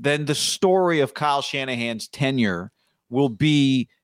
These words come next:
how many times the Niners missed an exit on the road to quarterback purgatory. Sometimes decisions that were totally defensible at the time.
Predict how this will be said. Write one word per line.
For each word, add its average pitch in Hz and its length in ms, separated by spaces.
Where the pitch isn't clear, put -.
how 175 280
many 185 240
times 147 560
the 131 100
Niners 131 520
missed 139 400
an 127 80
exit 117 560
on 131 180
the 123 100
road 123 500
to 117 60
quarterback 127 680
purgatory. 104 680
Sometimes 190 760
decisions 180 460
that 185 120
were 160 120
totally 254 440
defensible 226 600
at 87 100
the - 60
time. - 240